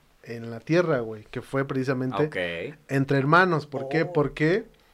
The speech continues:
Speaker 1: Abel era el favorito de Dios y Caín le tenía tanta envidia que lo terminó matando, güey. Aquí no sucede así. Eh, aquí, este, hay una parte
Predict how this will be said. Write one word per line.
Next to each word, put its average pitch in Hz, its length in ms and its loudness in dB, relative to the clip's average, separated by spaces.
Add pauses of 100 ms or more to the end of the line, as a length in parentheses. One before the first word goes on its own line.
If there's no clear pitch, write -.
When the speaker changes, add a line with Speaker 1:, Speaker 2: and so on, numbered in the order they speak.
(360)
Speaker 1:
Abel 139 580 4
era 139 380 0
el 180 140 -6
favorito 123 840 2 (260)
de 117 160 0
Dios 117 560 -2 (600)
y 139 640 4
Caín 131 560 0
le 151 100 4
tenía 131 340 -4
tanta 135 320 -2
envidia 147 540 0 (880)
que 127 140 -6
lo 117 140 -2
terminó 117 600 -6
matando, 131 600 2
güey. 113 180 -8 (600)
Aquí 156 500 -2
no 156 260 0
sucede 147 400 2
así. 170 380 -4 (240)
Eh, 135 160 -6 (240)
aquí, 151 480 0
este, 120 960 -2 (300)
hay 147 180 4
una 165 320 6
parte 147 520 2